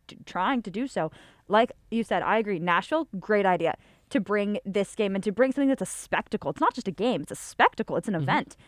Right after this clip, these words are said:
Speaker 1: It's a whole thing, to a city that didn't have hockey before. I know we have hockey in New York. I know we're big on hockey in New York. I know they did it in twenty fourteen.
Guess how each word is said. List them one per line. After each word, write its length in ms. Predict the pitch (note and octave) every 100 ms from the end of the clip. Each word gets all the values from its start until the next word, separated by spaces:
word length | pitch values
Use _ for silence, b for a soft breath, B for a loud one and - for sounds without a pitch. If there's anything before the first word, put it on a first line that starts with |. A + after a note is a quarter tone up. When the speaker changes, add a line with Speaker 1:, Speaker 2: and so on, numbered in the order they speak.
| b
Speaker 1:
It's 140 | - -
a 80 | F3
whole 200 | C#4+ C#4+
thing, 360 | - D#4+ D#3+ b b b b
to 180 | - C#4+
a 40 |
city 240 | B3+ D#4 C4+
that 120 | F#3+
didn't 220 | G3+ A3+ G#3
have 220 | A3 G#3
hockey 300 | G#3 G#3 G3
before. 440 | F#3+ - A#3+ D#3+ -
I 120 | B3
know 300 | D#4+ D#4+ C#4+ b b b
we 140 | A#3 A#3
have 280 | B3 B3+
hockey 460 | G3+ G#3+ F#3+ F3+ F3
in 140 | G3 F3+
New 100 | F3
York. 280 | E3+ D#3
I 60 | G3
know 140 | G3
we're 120 | F#3 F3+
big 200 | G#3+ C#4
on 120 | A#3+
hockey 320 | G#3 F3+ F3+
in 60 | E3+
New 80 | F3
York. 240 | F3 E3+ -
I 60 |
know 120 | G#3+
they 120 | A3+ F#3+
did 160 | C4
it 100 | C4+
in 80 | A3+
twenty 200 | A3+ G3+
fourteen. 440 | G3 G3 - G3